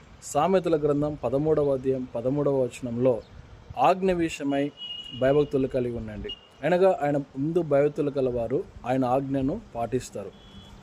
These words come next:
క్రొత్త నిబంధనలో దేవుడిచ్చినటువంటి ప్రధాన ఆజ్ఞల్లో మొదటిగా మనం చూసినట్లయితే, "నీ దేవుడైన యెహోవాను పూర్ణ హృదయముతో, పూర్ణ మనసుతో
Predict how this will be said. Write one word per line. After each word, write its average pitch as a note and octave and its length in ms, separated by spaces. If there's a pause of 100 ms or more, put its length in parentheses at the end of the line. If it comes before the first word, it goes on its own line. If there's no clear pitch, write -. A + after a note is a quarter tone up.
క్రొత్త C#3+ 220
నిబంధనలో F3+ 720
దేవుడిచ్చినటువంటి D3 640
ప్రధాన C3 380
ఆజ్ఞల్లో A#2+ 520 (120)
మొదటిగా C#3 380
మనం B2 180 (100)
చూసినట్లయితే, A2+ 560 (400)
"నీ D3+ 160
దేవుడైన F3 460
యెహోవాను C#3+ 580 (200)
పూర్ణ E3 220
హృదయముతో, C3+ 640 (160)
పూర్ణ D#3 220
మనసుతో C3 520